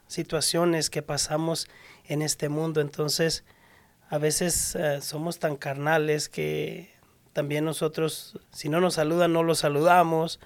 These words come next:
o si nos tuercen la boca, a veces nosotros nos hacemos por un lado, pero debemos, debemos ser buenos cristianos, debemos ser buenos colaboradores de Dios, porque es lo que somos, servidores de Dios. Entonces,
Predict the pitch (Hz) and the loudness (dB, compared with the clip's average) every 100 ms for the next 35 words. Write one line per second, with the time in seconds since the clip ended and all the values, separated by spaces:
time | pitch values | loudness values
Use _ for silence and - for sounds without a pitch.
0 | - - - - 151 - 156 151 151 147 | -20 -20 -8 0 2 2 0 -2 -2 -2
1 | 147 147 143 165 156 180 160 147 147 175 | -2 -4 -2 -2 -2 -2 -2 0 0 0
2 | 170 160 156 151 151 143 160 156 143 156 | 0 2 4 4 2 -2 -4 -4 -2 -2
3 | 165 151 147 156 147 - 151 160 185 170 | 0 0 -2 -4 -4 -4 0 4 6 6
4 | 156 156 151 143 - - - - - 151 | 4 4 2 0 -8 -20 -20 -14 -6 0
5 | 160 180 196 185 - - _ _ _ _ | 2 4 4 4 -2 -6 _ _ _ _
6 | _ - 156 175 196 175 190 185 190 - | _ -6 0 2 2 2 6 6 4 -8
7 | - 156 165 214 233 - 226 - 180 160 | -8 0 2 2 -2 -4 -4 2 4 4
8 | 180 180 165 147 160 180 - 175 180 180 | 2 -2 -4 -2 -2 -2 0 -2 -2 -10
9 | 160 165 208 214 - 170 160 143 139 139 | -2 0 0 -2 -2 2 2 2 2 2
10 | 139 151 156 143 139 165 156 151 - 151 | 2 2 0 0 0 -2 -2 -6 -4 -2
11 | 151 175 185 165 - 214 170 139 147 143 | 0 -2 -4 -2 -2 0 0 -2 -6 -6
12 | 147 214 226 160 147 139 135 139 - - | -2 0 0 2 2 2 0 -2 -8 -16
13 | - - - - 160 156 156 180 175 - | -20 -20 -20 -12 -4 0 2 2 0 -2